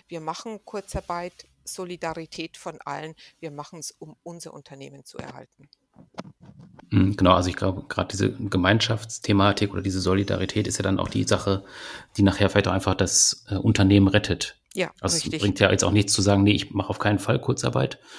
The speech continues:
Speaker 2: und dann ist das Unternehmen einfach dann auch kurz vorm Ende wahrscheinlich.
Speaker 1: Mhm, richtig,
Speaker 2: Das kann man
Speaker 1: richtig,
Speaker 2: dem, das kann man
Speaker 1: richtig.
Speaker 2: dem Mitarbeiter ja aufzeigen.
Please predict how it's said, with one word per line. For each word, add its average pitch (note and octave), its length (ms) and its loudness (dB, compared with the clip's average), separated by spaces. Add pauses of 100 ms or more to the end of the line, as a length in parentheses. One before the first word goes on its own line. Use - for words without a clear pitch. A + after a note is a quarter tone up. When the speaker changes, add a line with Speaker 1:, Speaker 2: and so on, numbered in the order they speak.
(180)
Speaker 2:
und G#2 120 2
dann F#2+ 120 4
ist F#2+ 120 0
das G2+ 100 2
Unternehmen G2 440 2
einfach F#2 300 -4
dann - 160 0
auch - 160 -4
kurz - 200 0
vorm F2+ 200 -2
Ende G2 260 0
wahrscheinlich. F#2+ 560 -6
Speaker 1:
Mhm, A3 220 -10 (260)
richtig, G#3 340 -8
Speaker 2:
Das - 140 0
kann - 100 4
man G3 80 10
Speaker 1:
richtig, - 20 10
Speaker 2:
dem, F#2+ 200 4
das G2 140 -2
kann - 80 4
man G2 80 6
Speaker 1:
richtig. - 0 -
Speaker 2:
dem G2 80 10
Mitarbeiter G2 420 10
ja F#2 120 8
aufzeigen. F2+ 600 0